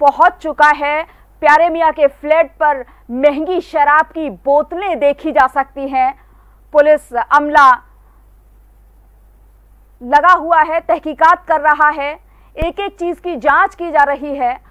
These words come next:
बताया जा रहा है कि इस फ्लैट में प्यारे मियां बच्चियों को लाकर रखता था, उनके संग बलात्कार किया करता था, उनका शारीरिक शोषण किया करता था।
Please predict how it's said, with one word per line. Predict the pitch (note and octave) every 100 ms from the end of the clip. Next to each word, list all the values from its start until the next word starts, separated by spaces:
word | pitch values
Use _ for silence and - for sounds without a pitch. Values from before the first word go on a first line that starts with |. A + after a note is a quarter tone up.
| _
बताया | A#3 D4+ D#4+ F4
जा | F4 E4+
रहा | D#4+ E4+
है | D#4+ D4+ D#4+
कि | E4 D4+ C#4 _ _
इस | D#4 D#4+ -
फ्लैट | D4 B3 - F4 D#4 F4 D#4
में | D#4
प्यारे | D4+ D4+ C#4 D4+
मियां | D4+ D4+ A#3+ - _ _ _ _ _ _ _ A3
बच्चियों | C4 C4 D#4+
को | D#4+ D4
लाकर | C#4 C4+ D4 C#4 A#3+ A#3+
रखता | B3+ C4 E4 D#4+
था, | D4 D#4 E4 -
उनके | C#4+ C4+ C#4+ C#4
संग | D4 C4+ B3+ _ _ _ _ _ _ _ _ _ _ _ _ _ -
बलात्कार | C#4 C#4 D4+ - F4 F4
किया | D#4+ D4+
करता | D4+ C#4+ C#4+
था, | C#4+ D#4 D4+
उनका | C#4+ C#4+ C#4
शारीरिक | D4+ B3+ C#4 D4
शोषण | - C#4+ C4+ F4+ E4+
किया | D4 C4+
करता | C4 C4 B3+ B3
था। | C4 B3